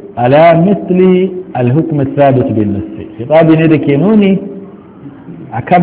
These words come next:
misalin hukunci tabbatacce da nassi,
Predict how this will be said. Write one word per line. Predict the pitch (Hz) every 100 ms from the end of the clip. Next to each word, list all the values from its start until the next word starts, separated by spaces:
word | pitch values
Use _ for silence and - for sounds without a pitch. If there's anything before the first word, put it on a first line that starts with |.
| 156
misalin | 139 135 165 190 190 180 147 135
hukunci | 156 - 196 180 - 151 -
tabbatacce | - 127 123 131 170 175 - 180
da | 160 139
nassi, | 127 131 - -